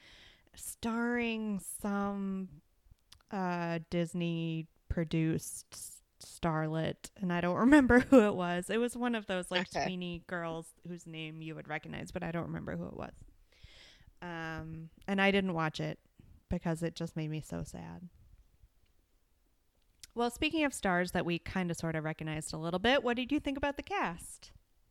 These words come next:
Speaker 2: Good. So the mom is played by the actress who was in Father of the Bride.
Speaker 1: Oh, really?
Speaker 2: With Steve Martin.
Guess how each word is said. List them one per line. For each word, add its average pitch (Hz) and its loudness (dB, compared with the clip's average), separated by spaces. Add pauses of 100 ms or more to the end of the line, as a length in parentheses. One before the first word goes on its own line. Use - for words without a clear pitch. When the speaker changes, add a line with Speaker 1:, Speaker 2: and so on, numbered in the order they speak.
(440)
Speaker 2:
Good. 180 4 (100)
So - -2
the 196 2
mom 165 2 (180)
is 175 0
played 165 -2
by 160 2
the 156 2 (100)
actress 156 0
who 160 -2
was 147 -2
in 147 -4
Father 143 0
of 165 0
the 220 2
Bride. 175 0 (460)
Speaker 1:
Oh, 339 -2
really? 180 2 (1000)
Speaker 2:
With 185 4
Steve 185 2
Martin. 196 -2